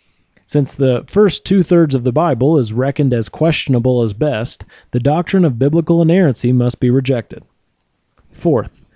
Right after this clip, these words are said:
since the Bible is erroneous, it should no longer be considered an authority concerning morality, meaning that popular forms of immorality, L G B T issues, abortion, et cetera, can and should be embraced.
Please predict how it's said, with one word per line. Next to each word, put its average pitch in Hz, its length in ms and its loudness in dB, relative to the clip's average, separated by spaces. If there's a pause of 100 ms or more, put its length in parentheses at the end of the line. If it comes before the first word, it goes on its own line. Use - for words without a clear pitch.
(260)
since 139 300 0
the 127 100 -6
Bible 143 440 0
is 120 100 0
erroneous, 127 580 2
it 120 80 -2
should 120 160 -4
no 131 160 2
longer 143 380 2
be 127 160 -2
considered 123 500 -2
an 123 120 0
authority 120 520 -2
concerning 123 520 0
morality, 123 640 0 (440)
meaning 139 300 4
that 127 180 -2
popular 175 400 0
forms 135 380 0
of 113 120 -2
immorality, 120 800 0 (120)
L 113 100 0
G 113 140 -2
B 107 160 -2
T 160 260 0
issues, 139 440 2
abortion, 127 520 0
et 107 100 -8
cetera, 147 360 0 (400)
can 151 320 0
and 139 180 0
should 120 380 0
be 117 140 -2
embraced. 131 560 -2